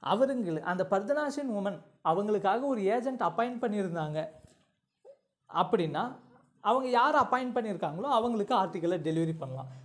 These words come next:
ஒருவேளை அப்படி யாரையுமே, எந்த ஒரு ஏஜென்ட்டுமே அவருக்கு ஆத்தரைஸ்டு ஏஜென்ட் கிடையாது அப்படிங்கிற சமயத்துல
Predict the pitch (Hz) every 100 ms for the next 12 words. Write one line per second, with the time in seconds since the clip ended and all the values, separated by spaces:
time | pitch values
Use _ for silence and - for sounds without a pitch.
0 | - 202 277 294 285 302 294 226 214 220
1 | 254 247 262 247 226 254 254 196 208 208
2 | 190 180 240 208 175 254 233 233 240 254
3 | 240 233 214 185 180 208 - 180 190 180
4 | 139 - - - - _ 151 170 294 302
5 | 294 277 196 170 156 131